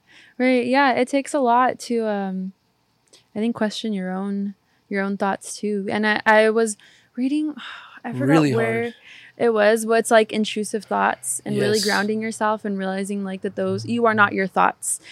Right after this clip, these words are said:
Speaker 2: Right.
Speaker 1: that you can view them as clouds passing by, being mindful and being like, "Okay, that was a thought that I had,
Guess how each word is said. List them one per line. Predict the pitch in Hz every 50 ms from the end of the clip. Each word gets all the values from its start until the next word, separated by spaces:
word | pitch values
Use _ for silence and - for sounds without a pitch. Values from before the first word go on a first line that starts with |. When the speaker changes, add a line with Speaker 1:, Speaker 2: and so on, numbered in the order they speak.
| - -
Speaker 2:
Right. | - 123
Speaker 1:
that | 226 226
you | 220 220 226 208
can | - 254 240 233 226 -
view | 214 196 202 208 214 220 214
them | 208 220 220 226 233 233 233 -
as | 196 196 196 202 190 185 196 _ _ -
clouds | - - 220 196 185 185 190 190 180 -
passing | - 202 196 190 - 202 196 196
by, | 185 185 185 - - - - 226 196 - _ _ _ _ _ _
being | - 214 208 208
mindful | 208 202 202 202 196 208 196 - 196 190 190
and | 208 196 185
being | 196 190 190
like, | 190 185 185 -
"Okay, | - 208 196 - 214 202 208 202
that | 202 196 202
was | 214 202
a | 226 214
thought | - 214 202 202 - -
that | - 208
I | 202 202
had, | 202 202 208 208 214 233 269 311 320 320